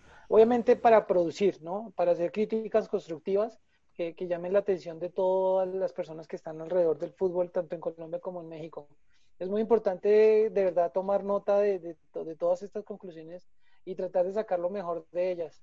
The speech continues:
¿no? Por más dolorosas o, o incómodas que puedan llegar a ser, todas estas cosas tienen que ser tomadas en cuenta porque están tomadas desde, desde el día a día, desde el, desde el sudor de, de, de, de, de trabajar con las manos,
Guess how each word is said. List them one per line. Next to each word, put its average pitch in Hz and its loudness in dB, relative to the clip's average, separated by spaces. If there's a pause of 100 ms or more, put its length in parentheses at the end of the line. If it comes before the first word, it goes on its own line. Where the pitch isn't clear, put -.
(120)
¿no? 175 -18 (180)
Por 175 -8
más 170 -12
dolorosas 180 0
o, 170 -8
o 156 -8
incómodas 170 -12
que 185 -12
puedan 160 -12
llegar 165 -8
a 165 -10
ser, 190 -10 (400)
todas 202 2
estas 214 -4
cosas 220 -2
tienen 208 -10
que 208 -4
ser 175 -4
tomadas 190 -8
en 202 -10
cuenta 175 -8
porque 180 -8
están 170 -12
tomadas 202 -6
desde, 185 -6
desde 156 -12
el 156 -16
día 175 -2
a 180 4
día, 180 -2
desde 151 -6
el, 151 -14 (380)
desde 156 -12
el 170 -12
sudor 180 2
de, 202 2
de, 190 2
de, 165 -8
de, 160 -10
de 165 -6
trabajar 165 -4
con 190 -2
las 196 4
manos, 170 -10